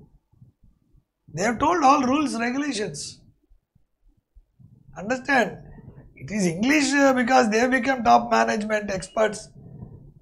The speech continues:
Everything is there in Indian Vedas. So there is nothing new.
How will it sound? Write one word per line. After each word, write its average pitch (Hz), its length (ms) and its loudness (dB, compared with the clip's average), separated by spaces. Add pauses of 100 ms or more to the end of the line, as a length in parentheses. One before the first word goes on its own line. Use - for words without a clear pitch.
(200)
Everything 233 600 0
is 254 220 2
there 240 280 4
in 226 140 -4
Indian 226 360 -2
Vedas. 196 560 2 (2000)
So 180 180 -2
there 185 160 0
is 175 100 -2
nothing 190 380 -2
new. 196 420 -2